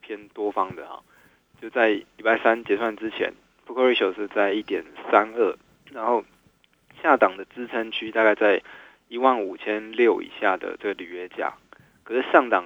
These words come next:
压力也是蛮重的，一万五千八以上的履约价呢，哈，大概都是万口以上未平仓量，所以在礼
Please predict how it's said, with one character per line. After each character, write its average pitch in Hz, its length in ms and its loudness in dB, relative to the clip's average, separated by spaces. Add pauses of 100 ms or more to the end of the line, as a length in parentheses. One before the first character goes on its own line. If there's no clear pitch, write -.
压 104 160 0
力 107 140 -2
也 - 160 -6
是 95 40 -16
蛮 85 280 -16
重 90 180 -12
的， - 140 -20
一 - 80 -20
万 131 180 -6
五 101 100 -6
千 117 360 -2
八 113 280 2
以 - 200 -6
上 98 200 -10
的 92 240 -18
履 92 100 -20
约 98 160 -12
价 101 280 -2
呢， 92 180 -14
哈， 78 220 -16
大 107 80 -8
概 101 100 0
都 101 160 -6
是 101 160 -12 (440)
万 117 180 -4
口 85 240 -4
以 - 60 -12
上 95 200 -8
未 92 140 -2
平 85 200 -14
仓 87 220 -18
量， 87 160 -12 (600)
所 156 140 -4
以 - 20 2
在 139 240 8
礼 90 320 0